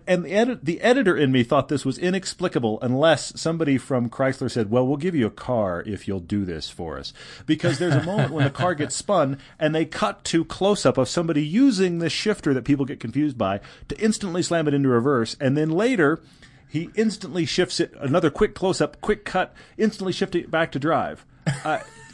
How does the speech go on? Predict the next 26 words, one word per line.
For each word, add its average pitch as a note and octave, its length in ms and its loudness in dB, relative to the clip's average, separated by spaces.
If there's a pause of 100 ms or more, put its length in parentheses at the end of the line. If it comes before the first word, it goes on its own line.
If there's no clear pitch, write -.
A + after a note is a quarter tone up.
(1120)
I, D3+ 60 -8
it E3+ 160 -4
was, G3 200 -2
it G#3 80 -2
was G3+ 120 0
almost B3+ 540 2
like F#3 260 4
it E3 80 0
was D#3+ 160 4
a D#3 60 2
marketing D#3 500 2
brief G#2+ 360 2
of, B2 180 0
"You C3+ 120 2
can C3+ 140 -4
have D#3 380 -4
the C3 60 -2
Charger C#3+ 540 0
in G2+ 100 2
the F#2+ 60 -2
film A#2+ 280 0
if - 100 -2
you'll C#3 140 0
show F3 320 -2
people B2 320 -4
how - 260 -6